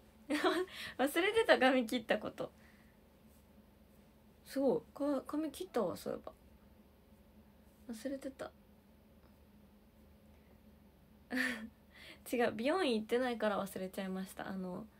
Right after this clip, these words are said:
前髪だけ切った。こっちは切ってない。こっ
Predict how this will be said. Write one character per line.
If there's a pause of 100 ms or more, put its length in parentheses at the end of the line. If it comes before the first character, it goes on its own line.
(420)
前
髪
だ
け (100)
切
っ (120)
た。 (160)
こ
っ
ち
は
切
っ
て
な
い。 (1400)
こ
っ